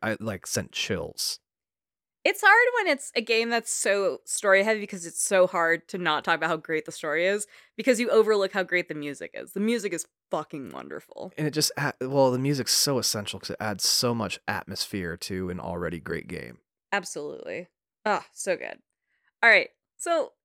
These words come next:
Speaker 2: we've been talking about the game. Let's talk about the game.
Speaker 1: Let's get into it.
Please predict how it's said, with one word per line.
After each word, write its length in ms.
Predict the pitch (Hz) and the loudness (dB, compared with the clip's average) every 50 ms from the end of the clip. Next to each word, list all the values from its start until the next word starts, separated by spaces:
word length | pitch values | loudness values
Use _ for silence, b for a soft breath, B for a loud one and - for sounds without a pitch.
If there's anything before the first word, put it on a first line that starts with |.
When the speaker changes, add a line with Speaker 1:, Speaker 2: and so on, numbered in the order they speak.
| _ _ - | _ _ -2
Speaker 2:
we've 160 | 311 320 311 | 0 0 2
been 120 | 339 339 370 | 2 2 4
talking 360 | 311 330 269 277 277 240 247 | 6 6 4 4 2 -2 -4
about 280 | 226 226 220 220 220 | 0 2 2 2 0
the 60 | - 196 | 0 -2
game. 240 | 202 190 170 170 | 0 0 0 0
Let's 180 | 185 202 - - | -2 -6 -2 2
talk 200 | - 233 220 220 | 4 6 6 6
about 200 | 196 185 175 - | 6 6 4 4
the 80 | - 131 | 0 -2
game. 380 | 156 156 143 104 82 190 - - _ - | 0 0 0 0 -2 -4 -8 -12 _ -4
Speaker 1:
Let's 320 | 113 131 165 - - - | 0 0 0 2 0 -4
get 380 | 98 101 - 104 110 117 - _ _ | -4 -4 -4 -2 -2 -2 -2 _ _
into 400 | - 87 82 80 - - - 65 | -12 -12 -10 -10 -12 -10 -10 -10
it. 180 | - - - | -10 -4 0